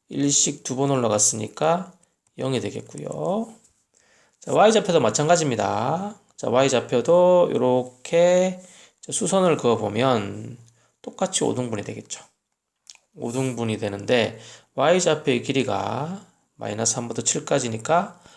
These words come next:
Y좌표의 길이가 십이 되죠. 그래서 그 십을 다섯 등분하니까 한 칸당 이가 되겠습니다. 근데 어떻게? 두 칸으로 올라가죠.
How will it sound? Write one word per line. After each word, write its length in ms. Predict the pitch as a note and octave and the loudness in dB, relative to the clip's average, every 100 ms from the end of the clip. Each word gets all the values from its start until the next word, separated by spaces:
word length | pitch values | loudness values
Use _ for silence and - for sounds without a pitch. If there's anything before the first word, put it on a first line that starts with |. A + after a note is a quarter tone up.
| _ _ | _ _
Y좌표의 640 | C3 C3 C3+ A#2+ G#2+ G#2+ | -2 0 0 -4 -6 -8
길이가 260 | A2+ A#2 A#2+ | -10 -8 -4
십이 320 | - - F3+ | -2 -2 -6
되죠. 340 | - - - - _ _ _ _ _ _ _ _ _ | -6 -8 -10 -16 _ _ _ _ _ _ _ _ _
그래서 220 | B2+ A#2+ | -14 -10
그 100 | B2 | -2
십을 720 | A2+ G3 G3 G3+ G3+ G3+ F#3 - | 0 0 2 4 4 2 -6 -12
다섯 300 | - C3+ C#3+ | -6 -4 -2
등분하니까 840 | C#3 A2+ A2 G#2 G#2 D#3 F3 F#3 - _ _ | -4 -4 -4 -6 -6 0 0 -2 -14 _ _
한 240 | - F3+ | -10 -8
칸당 680 | - C3+ A2+ C#3+ E3 F#3 - _ _ _ _ _ - | -6 -8 -2 0 0 -4 -12 _ _ _ _ _ -20
이가 420 | A#2+ C3+ - C#3 | -14 -6 -2 -2
되겠습니다. 680 | G#2+ - - C#3 C#3 - _ _ - _ _ _ _ | -2 -2 -2 -4 -14 -20 _ _ -20 _ _ _ _
근데 180 | - C3 | -14 -8
어떻게? 380 | A#2 A2+ G2+ - | -8 -8 -10 -12
두 180 | - C#3+ | -14 -12
칸으로 300 | - F#3 D3 | -4 0 0
올라가죠. 640 | G2+ G2 F#2 - E3+ - | 0 -4 -6 -6 -8 -12